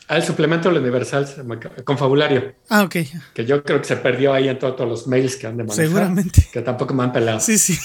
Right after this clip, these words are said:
Speaker 1: Y, pues, quien, quien respondió más positivamente y más pronto, pues, fue Este País.
Speaker 2: Ujú.
Speaker 1: Dije, ah, también a Tierra Adentro, pero creo que también se les ha de haber perdido entre todos los mails que tienen. Y, pues, a lo mejor tampoco ayuda mucho mi edad,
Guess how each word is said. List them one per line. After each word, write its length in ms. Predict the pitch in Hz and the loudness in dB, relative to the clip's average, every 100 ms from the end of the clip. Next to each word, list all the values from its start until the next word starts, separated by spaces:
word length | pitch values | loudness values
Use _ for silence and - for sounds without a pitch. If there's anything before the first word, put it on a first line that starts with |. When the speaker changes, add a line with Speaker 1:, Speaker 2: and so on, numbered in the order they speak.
| - - - - | -10 -18 -10 0
Speaker 1:
Y, 220 | 143 160 | 0 2
pues, 180 | 170 - | -2 0
quien, 380 | 180 220 - _ | 0 0 -6 _
quien 180 | - 160 | -2 2
respondió 440 | 170 165 180 180 196 | 2 2 0 2 2
más 180 | 208 | 0
positivamente 760 | - 214 151 170 170 160 151 151 | -2 -6 -6 -2 0 0 -2 -4
y 40 | 139 | -4
más 220 | 127 120 | -4 -4
pronto, 540 | 156 135 131 180 - - | 0 0 0 -6 -8 -10
pues, 180 | 113 - | -10 -8
fue 320 | - 113 117 | -6 -4 -2
Este 200 | 117 131 | -2 -4
País. 600 | 123 120 143 - - _ _ - | 0 2 0 -4 -16 _ _ -4
Speaker 2:
Ujú. 260 | 160 160 156 - | -2 -2 -4 -8
Speaker 1:
Dije, 340 | 117 - 113 - _ | -12 -10 -10 -12 _
ah, 200 | 143 175 | -2 0
también 260 | 175 165 185 | 2 2 2
a 100 | 175 | 2
Tierra 240 | 170 170 | 2 4
Adentro, 540 | 147 143 135 120 - - _ _ - | 4 2 0 -4 -4 -16 _ _ -6
pero 160 | 135 | -4
creo 180 | 131 170 | 0 2
que 120 | 170 | 2
también 340 | 165 147 135 139 | 0 2 2 0
se 100 | 143 | 0
les 140 | 120 | 0
ha 60 | 143 | 2
de 60 | 143 | 2
haber 140 | 135 | 2
perdido 360 | 113 113 131 135 | 0 2 2 2
entre 220 | 113 113 | -2 -6
todos 160 | 113 135 | -6 -4
los 200 | 113 120 | -4 -4
mails 200 | 120 120 | -4 -4
que 120 | - | -8
tienen. 520 | - 147 190 202 - - - - - _ _ _ | -2 0 0 -2 -6 -20 -20 -20 -20 _ _ _
Y, 600 | - 117 117 117 117 117 120 | -8 -4 0 0 0 -2 0
pues, 200 | 143 147 | 0 0
a 60 | |
lo 80 | 139 | 0
mejor 260 | 139 147 156 | 0 0 0
tampoco 340 | 165 151 165 | 0 0 0
ayuda 300 | 143 143 143 | 2 2 2
mucho 440 | 139 139 131 - | 0 0 -2 -6
mi 120 | 127 117 | -2 0
edad, 360 | 123 131 - | 2 0 -2